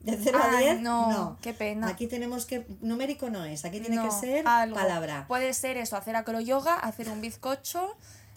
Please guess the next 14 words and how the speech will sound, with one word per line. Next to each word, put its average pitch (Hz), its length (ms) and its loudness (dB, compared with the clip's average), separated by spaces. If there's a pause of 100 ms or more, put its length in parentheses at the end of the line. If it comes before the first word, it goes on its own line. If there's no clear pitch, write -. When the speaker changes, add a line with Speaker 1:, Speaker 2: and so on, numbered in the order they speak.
Speaker 2:
mm, 214 880 -6 (280)
ca-, - 220 -4
cambiar 240 380 0
de 240 100 -2
ruta 240 340 -4
para 226 120 0
ir 226 80 -4
al 220 100 -2
trabajo, 277 580 -2 (120)
Speaker 1:
¿No - 80 -4
des 320 160 -4
Speaker 2:
o, 277 320 6
Speaker 1:
ideas? 240 440 -4 (280)
Speaker 2:
o, 339 360 6